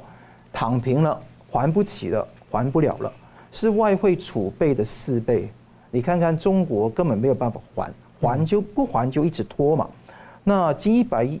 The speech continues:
一百万亿，就一百兆的那个人民币的地方债，那现在做的方法是什么样呢？国务院派工作小组去每个地方呢去收集情报，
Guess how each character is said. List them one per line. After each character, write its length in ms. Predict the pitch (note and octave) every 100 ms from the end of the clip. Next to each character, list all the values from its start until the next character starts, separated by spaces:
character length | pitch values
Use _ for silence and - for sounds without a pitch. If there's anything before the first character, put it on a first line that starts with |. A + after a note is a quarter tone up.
| -
一 160 | - G#3
百 340 | - - G#2+
万 320 | A2+ D3 F#3+ C3+ B2
亿， 240 | G#3 G#3 -
就 120 | E3+ D#3 -
一 100 | G3+
百 280 | - F#2 F2
兆 260 | - F#3 B2
的 140 | A#2
那 180 | A#2+ C#3
个 260 | B2+ A2+ A2
人 120 | A#2
民 160 | B2+ B2
币 120 | B2+
的 100 | F#2
地 140 | B2
方 200 | A#2+ A#2+
债， 240 | A2 D3 G#2 - - - - -
那 300 | E3+ D#3 C#3
现 260 | - G3
在 220 | E3+ E3+ C#3+ -
做 180 | A#3 F3+
的 80 |
方 180 | C#3+ F3+
法 140 | D#3 A#2
是 100 | C#3
什 100 | B2
么 100 | C#3
样 160 | D3
呢？ 160 | B2 A#2+ - -
国 160 | C3+ D3
务 200 | G3 A3+
院 240 | A#3 B2+ - - - -
派 160 | G3
工 340 | E3+ A3 F#3+ F#3
作 220 | G3+ F#3
小 280 | - A#2 D3+
组 280 | - F#2+ - - -
去 160 | - G3
每 220 | E3 B2+
个 100 | B2+
地 160 | B2+ C3+
方 240 | C#3 C#3
呢 200 | B2 A2+ - -
去 140 | - C3+
收 220 | C#3+ C3+
集 120 | G#2
情 220 | - G#2
报， 220 | A2+ G#2+